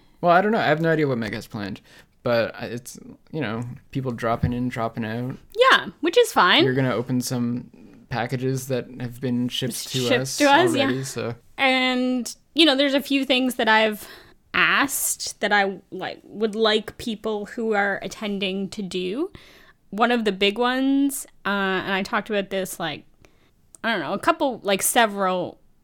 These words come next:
Speaker 2: like, a month or more ago with my social worker that I'm working with, of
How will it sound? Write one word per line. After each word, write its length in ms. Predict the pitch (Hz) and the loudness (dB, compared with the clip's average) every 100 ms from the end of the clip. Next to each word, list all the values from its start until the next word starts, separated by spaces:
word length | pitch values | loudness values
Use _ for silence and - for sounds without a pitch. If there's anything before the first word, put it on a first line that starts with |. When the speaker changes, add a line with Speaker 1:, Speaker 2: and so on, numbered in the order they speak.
| _ - - | _ -20 -8
Speaker 2:
like, 120 | 180 202 | -4 0
a 20 | |
month 360 | 208 220 208 208 | 4 4 4 0
or 80 | 190 | -2
more 240 | 170 127 | -2 -4
ago 300 | 160 - 123 | -6 -8 -8
with 260 | 117 190 202 | -4 -4 -2
my 460 | 202 185 180 175 175 - - - _ - | -2 -2 -2 -4 -6 -8 -10 -12 _ -12
social 360 | - 240 - | -4 -2 0
worker 300 | 226 220 240 | 0 0 0
that 120 | 220 220 | 0 0
I'm 120 | 214 | 0
working 280 | 214 214 220 | -2 -4 -4
with, 200 | 208 214 - - - - - | -4 -4 -8 -20 -20 -4 4
of 340 | 240 220 196 | 6 4 -4